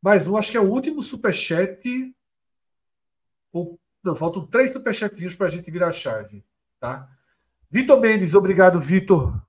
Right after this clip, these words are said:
tá? Pela força aí, pela, pelo apoio ao nosso trabalho. Vamos ler com calma que ele traz uma série de, de questões aqui.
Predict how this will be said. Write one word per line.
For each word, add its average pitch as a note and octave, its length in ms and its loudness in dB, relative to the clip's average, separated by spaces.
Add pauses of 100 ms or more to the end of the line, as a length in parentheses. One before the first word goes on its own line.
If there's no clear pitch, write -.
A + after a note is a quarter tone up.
(360)
tá? C#3+ 200 -2
Pela C#3+ 360 -4
força C#3 440 -8
aí, B2 160 -4
pela, B2 480 -6 (480)
pelo C3+ 140 -2
apoio C3+ 360 -4
ao C3 40 -8
nosso B2+ 220 -8
trabalho. A2 400 -8 (1080)
Vamos E3 200 -4
ler F3 80 0
com D#3 140 -10
calma D#3+ 260 0
que F#3 100 -2
ele E3 100 0
traz D3+ 320 0
uma E3+ 100 2
série E3+ 400 -2
de, E3+ 180 -6
de C#3 100 -10
questões C3+ 400 -8
aqui. C3+ 280 -16